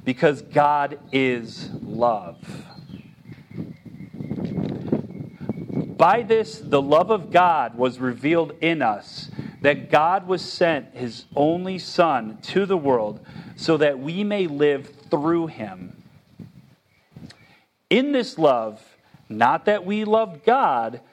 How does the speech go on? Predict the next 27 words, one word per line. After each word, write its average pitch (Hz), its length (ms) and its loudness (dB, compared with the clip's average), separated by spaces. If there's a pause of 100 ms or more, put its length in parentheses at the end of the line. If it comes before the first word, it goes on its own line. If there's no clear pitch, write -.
(480)
but 160 220 2
that 165 220 2
he 226 360 -4
loved 214 360 2
us 131 440 2
and 127 140 -4
sent 156 300 -4
his 170 160 -8
Son 120 520 0 (340)
to 143 80 -4
be 147 200 0
a 139 60 0
propitiation 143 1200 -4 (440)
for 131 260 2
our 123 120 0
sins. 110 640 -10
If - 80 -14
you 135 80 -4
don't 147 160 0
know 143 80 0
what 135 140 -2
that 127 180 2
word 123 240 0
is, 113 160 -4
that's 120 220 -2
a 120 60 -2
reconciliation 117 1500 -4